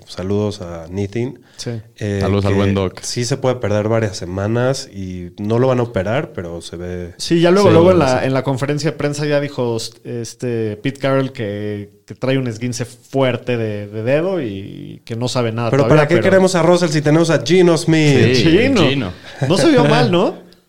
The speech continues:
Speaker 3: ¿No?
Speaker 2: Ciento treinta y un yardas, un touchdown,
Speaker 1: La
Speaker 2: esa intercepción
Speaker 1: intercepción
Speaker 2: que, pues, fue mala
Speaker 1: sí
Speaker 2: pata.
Speaker 1: la cagó, pero
Speaker 2: Se tropezó,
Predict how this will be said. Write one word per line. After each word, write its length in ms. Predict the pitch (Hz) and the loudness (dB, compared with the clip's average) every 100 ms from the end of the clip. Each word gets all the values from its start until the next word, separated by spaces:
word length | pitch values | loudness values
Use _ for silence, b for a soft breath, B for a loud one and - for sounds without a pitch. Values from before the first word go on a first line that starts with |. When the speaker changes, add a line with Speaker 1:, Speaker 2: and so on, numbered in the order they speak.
| _ | _
Speaker 3:
¿No? 280 | 113 147 180 | -2 -2 -4
Speaker 2:
Ciento 320 | - 185 208 | 0 2 2
treinta 300 | - 156 147 | 2 2 4
y 40 | 165 | 4
un 140 | 170 | 4
yardas, 680 | 170 170 165 170 170 165 - | 4 2 2 4 2 0 -4
un 220 | 156 147 | -6 -2
touchdown, 600 | 147 147 - 147 151 147 - | 0 0 -2 -2 -2 -6 -4
Speaker 1:
La 100 | 120 | 0
Speaker 2:
esa 80 | |
intercepción 480 | 147 127 - - 156 | 2 2 0 0 4
Speaker 1:
intercepción 340 | 147 151 160 160 | 4 4 4 2
Speaker 2:
que, 60 | |
pues, 120 | 127 | 0
fue 140 | - 135 | -2 0
mala 220 | 131 120 | 2 2
Speaker 1:
sí 80 | 143 | 2
Speaker 2:
pata. 160 | 185 | 2
Speaker 1:
la 120 | 160 156 | 2 0
cagó, 600 | 113 101 110 120 175 - | -2 0 0 2 0 -2
pero 420 | 110 104 98 98 | 0 2 0 0
Speaker 2:
Se 100 | 92 | 0
tropezó, 400 | 90 220 226 202 | 0 -2 -2 2